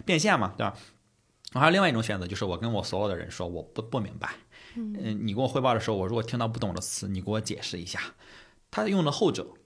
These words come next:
Speaker 1: 他说他非常庆幸他用了后者，因为他之前也有前辈是用后者，他看得非常明白，而且很多他的后辈当时比他懂很多的，比他资历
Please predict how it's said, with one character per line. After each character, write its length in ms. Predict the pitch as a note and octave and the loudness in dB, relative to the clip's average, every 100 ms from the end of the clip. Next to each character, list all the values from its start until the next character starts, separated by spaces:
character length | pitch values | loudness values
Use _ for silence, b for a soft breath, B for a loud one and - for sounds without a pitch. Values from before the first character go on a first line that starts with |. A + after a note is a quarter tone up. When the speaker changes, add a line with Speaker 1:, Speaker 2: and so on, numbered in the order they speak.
| _ _ _ - | _ _ _ 2
Speaker 1:
他 100 | D#3+ | 4
说 80 | E3 | 4
他 80 | |
非 140 | F3+ A3+ | 4 4
常 120 | G3+ | 4
庆 260 | G#3 A#3+ G3 | 6 6 6
幸 140 | D3+ | 4
他 80 | A2 | 2
用 120 | G#2 | 2
了 60 | E2 | 0
后 180 | - F#2+ | -2 -4
者， 160 | - - | -6 -4
因 100 | B2 | -4
为 60 | |
他 140 | B2 D3 | -2 -2
之 140 | D#3 | -2
前 280 | - G#2+ F2+ | -2 -2 0
也 80 | G#2 | 2
有 100 | B2+ | 2
前 220 | - F2 | 0 -6
辈 160 | F2+ D#2+ | -6 -6
是 220 | - A2 | -4 -2
用 120 | F#2+ | -2
后 200 | - A2 | -2 -4
者， 140 | F#2+ - B B | -4 -12 B B
他 100 | - | -6
看 200 | A#2+ - | -4 -2
得 60 | A2+ | -2
非 80 | A#2 | 0
常 60 | F#2 | -2
明 120 | D#2+ | 0
白， 60 | |
而 60 | A#2 | 2
且 140 | A2+ - B - | 0 -4 B -2
很 180 | G2+ | 2
多 140 | G2+ C3+ | 4 4
他 100 | C#3+ | 2
的 100 | C3+ | 0
后 220 | - C#3 | 0 0
辈 220 | G2+ F#2 | 2 0
当 200 | G2 B2 | 0 0
时 320 | - G#2 G#2 G#2 - | 0 0 0 -2 -4
比 60 | |
他 120 | G#2+ | -4
懂 240 | A2+ - A#2 | -2 -2 0
很 240 | - G#2+ | 0 0
多 160 | G#2+ C3 | 4 4
的， 80 | G#2+ | 4
比 80 | |
他 80 | G#2 | 0
资 100 | A2 | 0
历 100 | C3+ | -2